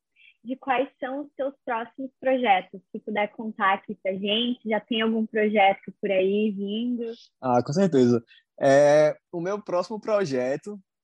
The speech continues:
Speaker 2: na verdade eu vou dizer o que seria já, né? <laughs>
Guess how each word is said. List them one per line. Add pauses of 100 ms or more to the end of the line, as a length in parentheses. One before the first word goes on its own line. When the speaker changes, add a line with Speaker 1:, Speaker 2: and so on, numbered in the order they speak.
(280)
Speaker 2:
na
verdade
eu
vou
dizer
o
que
seria
já,
né? (100)
<laughs>